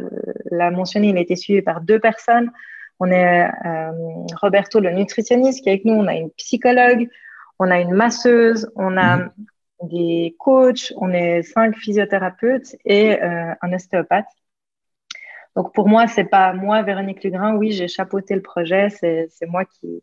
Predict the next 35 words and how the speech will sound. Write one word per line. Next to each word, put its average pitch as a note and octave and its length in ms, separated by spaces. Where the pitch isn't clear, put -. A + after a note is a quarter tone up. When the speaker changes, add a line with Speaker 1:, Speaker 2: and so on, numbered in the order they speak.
Speaker 1:
qui E3+ 80
dirige F#3+ 340
un F3 120
petit - 220
peu F#3+ 60
les F3+ 160
choses G3+ 340
et E3+ 80
puis - 260
qui, E3 360
qui - 220
a F#3+ 80
des G3 160
compétences, G3+ 720
euh, E3 420
pluridisciplinaires G3 920
qui F#3 140
font G3 180
que F3 80
je E3 80
peux F#3+ 300
avoir E3 360
touché G3 240
à F3+ 60
plusieurs F#3 460
aspects, G3 340
euh, E3+ 320
de E3 140
base F3+ 280
de E3+ 120
physiothérapie, F3+ 920
dans E3 200
la E3 160
notion F3 280
de E3+ 100